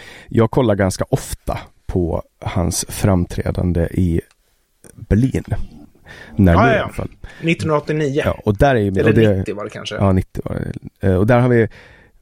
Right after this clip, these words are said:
Speaker 1: pratat om det i vår stora special om Pink Floyd, men där har vi ju Bryan Adams, eh,
Speaker 2: Mm.
Speaker 1: och hans
Speaker 2: Han var ju
Speaker 1: framträdande.
Speaker 2: makalöst bra i, i, i den.
Speaker 1: Det var så här, om någon frågar, "Visa mig ett klipp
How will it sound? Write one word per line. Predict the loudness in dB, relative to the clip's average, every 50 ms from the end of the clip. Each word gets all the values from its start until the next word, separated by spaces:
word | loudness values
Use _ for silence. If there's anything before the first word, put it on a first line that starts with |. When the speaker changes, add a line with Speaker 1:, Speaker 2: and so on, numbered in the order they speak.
| _
Speaker 1:
pratat | 0 2 2 2 2 0 -2
om | -2 0 0
det | 0 0 0
i | 0 2
vår | 2 2 2 2
stora | 2 0 0 2 2
special | 0 -2 -2 0 2 2 4 4 2 2 0 -2
om | -4 -6 -6 -4 -4 -4 -4 -4
Pink | -2 -2 -2 -2
Floyd, | -2 -2 -2 -2 0 0
men | 0 0 0 -2 -4 -4 -2 0
där | 2 2
har | 4 4 2 2
vi | 2 2
ju | 2 2
Bryan | 2 2 2 2 2 2
Adams, | 0 0 -2 -4 -8 -10 -10 -12 -14 -18 -20 -20 -20 -20 _ _ -6
eh, | -2 0 2
Speaker 2:
Mm. | 2 2 2 0
Speaker 1:
och | 0 0 0
hans | 2 2 2 0 0 -2
Speaker 2:
Han | -4
var | -6 -4 -4
ju | -4
Speaker 1:
framträdande. | -4 -4 -6 -8 -8 -10 -12 -10
Speaker 2:
makalöst | -8 -2 0 2 2 2 0 0 0 0 0 2 0 -2 -6 -8
bra | -6 -4 -4 -2 -2 -4
i, | -6
i, | -8 -10 -10 -8 -6 -6 -6 -8 -10 -14 _ -18 -14 -10
i | -10
den. | -8 -8 -10 -12 -14 -16 _ 0
Speaker 1:
Det | 2 4
var | 4 4
så | 4 2
här, | 2 2 4
om | 4 4 4
någon | 4 2 2
frågar, | 0 2 2 2 2 2 0 0 -2 -2 -4 _ _ -20 -20 _ _ _ -2
"Visa | 2 4 4 4 4 2
mig | 2 2 2 0
ett | 0 -2 -2 -4
klipp | -4 -2 -2 -2 -4 -8